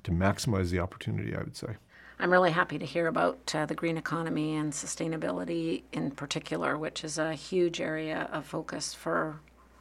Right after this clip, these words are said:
Speaker 2: our business school, but I know across the university, an area of great strength. Um, maybe I'll just end on one question that I think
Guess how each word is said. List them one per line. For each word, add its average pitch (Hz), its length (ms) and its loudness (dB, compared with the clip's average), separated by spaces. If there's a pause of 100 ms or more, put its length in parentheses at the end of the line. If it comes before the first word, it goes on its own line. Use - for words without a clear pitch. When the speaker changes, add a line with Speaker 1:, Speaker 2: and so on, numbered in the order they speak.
(140)
Speaker 2:
our 170 80 8
business 170 340 2
school, - 340 -2
but 147 200 -2
I 160 80 -2
know 156 220 2
across 165 380 0
the 175 100 -4
university, 160 680 -2
an 160 140 -2
area 156 340 -4
of 151 120 -10
great - 280 -6
strength. - 600 -8 (1400)
Um, 208 320 6
maybe 294 260 10
I'll 349 100 6
just 214 220 0
end 160 240 6
on 151 400 6 (220)
one 185 400 4
question 156 480 0
that 156 120 0
I 156 120 -2
think 160 240 -4